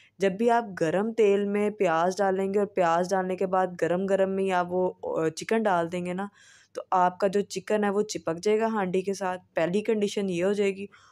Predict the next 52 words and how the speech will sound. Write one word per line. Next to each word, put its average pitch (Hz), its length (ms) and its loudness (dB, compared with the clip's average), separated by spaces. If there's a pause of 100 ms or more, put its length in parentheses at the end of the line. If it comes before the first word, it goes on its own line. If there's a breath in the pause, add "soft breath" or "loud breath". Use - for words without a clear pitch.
(140 soft breath)
और 196 100 2
दूसरा 196 340 2
ये 202 200 4
कि 208 100 0
बार 170 240 2
बार 190 140 2
जब 196 180 -2
आप 185 280 -2
उसको - 220 -4
बचाने 180 420 -2
के 190 80 -4
लिए 190 140 2
चिकन 185 320 -2
में 190 120 -2
चम्मच 185 420 -2
चलाएंगे 185 500 0 (420 soft breath)
तो 190 60 -2
वो 185 160 2
आपका 180 240 2
चिकन 180 240 -4
टूटने 156 440 -4
लग 151 240 -4
जाएगा, 160 200 -6
ठीक 180 160 -6
है। 233 100 -4 (560 loud breath)
अब 214 120 2
ये 226 120 4
आप 214 160 4
देख 202 260 2
रहे 220 100 0
हैं 220 60 0
कि 233 80 2
जो 233 120 0
चिकन 233 400 -2
है 214 100 0
ना 208 160 -2
उसको - 260 -4
मैंने 208 240 0
मिक्स 185 280 -4
किया 196 260 2
और 190 100 2
दो 175 300 0
मिनट 208 280 -2
मैंने 196 180 -2
उसको 196 240 -2
दिए 165 240 -6
हैं 180 100 -4
और 185 220 -4
उसके 190 240 -2
बाद 175 240 0
ना 185 120 0
वो 185 240 -4